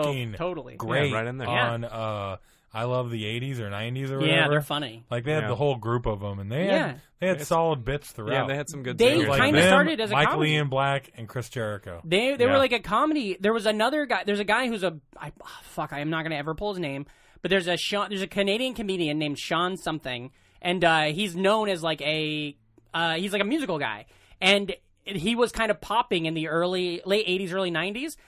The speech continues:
Speaker 2: and then Barenaked Ladies were just kind of like, "Oh," and they just kinda did a similar thing, and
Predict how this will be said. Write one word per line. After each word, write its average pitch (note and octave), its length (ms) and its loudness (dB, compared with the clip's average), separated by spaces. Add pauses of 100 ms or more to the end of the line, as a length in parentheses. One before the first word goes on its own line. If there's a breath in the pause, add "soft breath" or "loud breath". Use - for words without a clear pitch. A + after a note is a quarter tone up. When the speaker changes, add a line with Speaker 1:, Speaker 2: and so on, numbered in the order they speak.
(140 soft breath)
Speaker 2:
and F#3+ 160 0
then G#3 120 2
Barenaked G#3 300 2
Ladies G#3 260 0
were F3 80 -4
just E3+ 160 -6
kind F#3+ 120 -4
of E3+ 80 -4
like, D#3+ 280 -4
"Oh," E3+ 360 0
and F3+ 140 -2
they G#3+ 140 2
just - 240 -8
kinda G3+ 180 0
did F3+ 180 -2
a E3+ 60 2
similar F#3+ 580 0
thing, D3+ 520 -4 (240 soft breath)
and D#3 100 -8